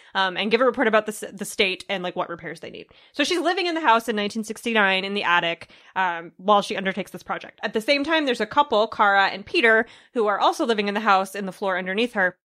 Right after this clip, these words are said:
They don't live in the floor. They live on the floor underneath her. Um,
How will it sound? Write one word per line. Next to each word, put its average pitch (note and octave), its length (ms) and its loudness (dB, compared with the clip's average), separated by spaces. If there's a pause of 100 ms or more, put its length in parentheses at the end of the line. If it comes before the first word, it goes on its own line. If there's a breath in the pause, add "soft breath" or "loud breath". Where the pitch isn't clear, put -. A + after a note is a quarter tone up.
(360)
They A3 220 -2
don't G#3 160 0
live F#3+ 160 -4
in F3 140 -8
the D#3+ 80 -14
floor. C#3+ 260 -16
They G3+ 100 -10
live A3 280 -4
on C#4 340 6
the B3+ 80 4
floor G3 320 -2
underneath G#3+ 360 0
her. F#3+ 180 -8 (320 soft breath)
Um, F#3+ 360 -4